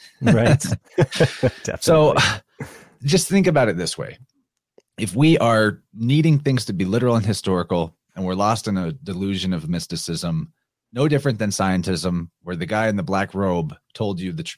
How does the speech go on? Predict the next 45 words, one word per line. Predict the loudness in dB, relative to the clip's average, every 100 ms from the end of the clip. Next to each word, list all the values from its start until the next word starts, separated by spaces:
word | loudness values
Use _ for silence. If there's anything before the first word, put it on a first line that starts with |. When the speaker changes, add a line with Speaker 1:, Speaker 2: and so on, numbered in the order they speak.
| -12
Speaker 1:
what | -12 -12
the |
truth | -10 -12 -8
was | -6 -6 -4
and | -6
what | -4
you | -4
needed | -4 -8
to | -12
believe | -10 -8 -8
to | -8
be | -8
saved. | -8 -8 -10 -12 _ _ _ _ _
Just | -10 -6
like | -6 -4
the | -2
guy | 0 2
in | 2
the | 2
white | 2 2 -2
butcher's, | -4 -6 -2 -2 -4 -10 -6
uh, | -4 -4 -6 -10 -20 -20 _ -8
I |
mean, | -4 -2 -4 -6 _ _ _ -2
doctor's | -2 0 0 0 -6 _ _
<laughs> | -12 -6 0 0 _ -2 0 -2 0 -6 -4 -6 -8 -10 -10
lab | -4 -2 0 -2
coat | -2 -2 0 0 -2 -4 -12 -2
tells | 2 4 4
you | 4
what | 4
you | 4 4
must | 4 2
believe | 0 2 0 0
to | 0
be | 0 0
saved. | -2 -4 -4 -6 -10 _ _ _ _
Speaker 2:
Right. | -8 -8 -6
Speaker 1:
Like, | -8 -8 -6
there, | -8 -8 -14 _ _
where's | 2 2 2
the | 0
value | 0 0 2 0 -2
in | -6
that? | -10 -12